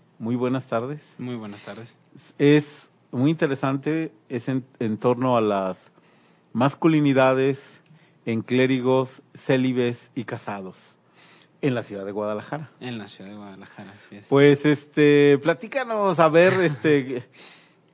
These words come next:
Speaker 1: ¿cómo, cómo, cómo es que tú decides tomar este, este tema de investigación?
Speaker 2: Claro.
Speaker 1: Y, bueno,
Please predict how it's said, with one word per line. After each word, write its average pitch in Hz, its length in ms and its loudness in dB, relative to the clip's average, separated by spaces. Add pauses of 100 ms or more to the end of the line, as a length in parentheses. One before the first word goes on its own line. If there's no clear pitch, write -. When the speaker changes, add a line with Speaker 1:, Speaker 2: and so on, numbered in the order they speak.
(140)
Speaker 1:
¿cómo, 226 360 4
cómo, 202 880 4
cómo 196 180 2
es 220 80 -6
que 220 120 -4
tú 208 380 -2
decides 165 560 0
tomar 139 360 -2
este, 110 800 -6 (200)
este 117 420 -4
tema 131 340 2
de 110 80 -2
investigación? 107 880 -2
Speaker 2:
Claro. 107 320 -10 (380)
Speaker 1:
Y, 98 300 -4
bueno, 170 260 -2